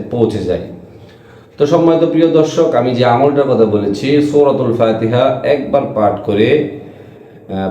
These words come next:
পানিতে ফু দিয়ে সেই পানি পান করলে কী লাভ এবং আমলটি আমরা কখন করব, কিভাবে করব। তো এই আমলটি করতে গেলে আপনাকে প্রথমে যে কাজ করতে হবে, আপনাকে তিনবার আস্তাগফিরুল্লাহ পাঠ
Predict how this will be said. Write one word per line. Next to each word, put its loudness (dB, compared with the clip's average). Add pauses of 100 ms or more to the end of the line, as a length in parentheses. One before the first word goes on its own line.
পানিতে 2
ফু -6
দিয়ে -2
সেই -2
পানি 0
পান 2 (120)
করলে 2 (220)
কী 0
লাভ 0 (320)
এবং -2
আমলটি 0
আমরা 0 (100)
কখন 2
করব, -2
কিভাবে -2
করব। -6 (1300)
তো 0
এই 4
আমলটি 0
করতে -2
গেলে 2
আপনাকে 0
প্রথমে 0
যে 4
কাজ 0
করতে -2
হবে, 2
আপনাকে -2
তিনবার 0 (120)
আস্তাগফিরুল্লাহ -2
পাঠ 0